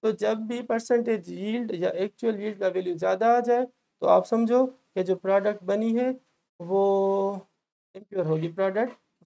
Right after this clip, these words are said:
की purity पे हमें थोड़ा डाउट होगा। तो तीनों types की हमने यहाँ पे कर दी मेरे बच्चों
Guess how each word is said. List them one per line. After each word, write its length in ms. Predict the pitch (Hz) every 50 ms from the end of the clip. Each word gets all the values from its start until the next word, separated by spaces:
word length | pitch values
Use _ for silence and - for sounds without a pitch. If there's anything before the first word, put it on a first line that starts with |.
| _ -
की 80 | 196
purity 380 | 190 - 202 196 202 196 196 196
पे 120 | 196 185
हमें 220 | 180 175 175 170 160
थोड़ा 300 | 165 170 165 185 226 233 _ _ _ _ -
डाउट 460 | 147 143 151 156 160 165 170 165 -
होगा। 480 | 143 143 156 - 131 - - - 107 - _ _ _ _ _ _ -
तो 80 | 185
तीनों 320 | 175 - 233 240 247 254 254
types 340 | 254 240 226 233 226 233 -
की 120 | - 240
हमने 400 | 214 220 220 220 220 226 247 240 - _ _ _ _ _ _ _ _ _ _ _ _ _ _ _ _ _ _ _ _ _ _ _ _ _ - 196
यहाँ 180 | 202 208 214
पे 120 | 196 208 214
कर 140 | 208 202
दी 140 | 196 190 208
मेरे 180 | 202 202 196 196
बच्चों 680 | 190 190 185 - - 190 190 185 185 180 180 175 175